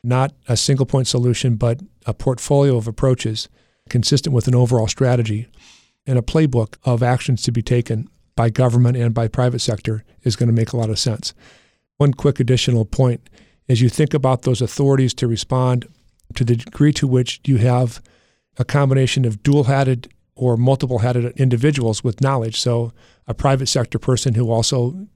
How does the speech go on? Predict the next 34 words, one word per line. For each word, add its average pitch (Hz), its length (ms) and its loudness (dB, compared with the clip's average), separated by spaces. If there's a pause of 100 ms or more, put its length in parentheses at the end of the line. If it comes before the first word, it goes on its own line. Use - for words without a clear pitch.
(240)
is 120 120 2
in 123 80 4
the 120 80 4
National 123 360 0
Guard 131 320 0
could - 160 -4
potentially 123 440 -4
bring 117 400 -2 (580)
the 110 80 -14
private 131 320 0
sector 139 580 0 (220)
experience 131 720 0
and 120 300 0 (160)
authority 127 320 0
to 120 80 0
act 120 120 -4
for - 80 -4
their 113 120 -6
company. 127 400 -4 (240)
They 123 80 0
could 123 200 -2
bring 123 340 0
the 117 340 -4 (100)
state - 360 0 (340)
authorities 143 460 -2
that 123 120 -8
go 127 140 0
with 131 140 0
being 131 160 0
National 131 280 -2
Guard, 139 260 -2
and 131 140 -2
if 113 80 -4
federalized, 123 680 -2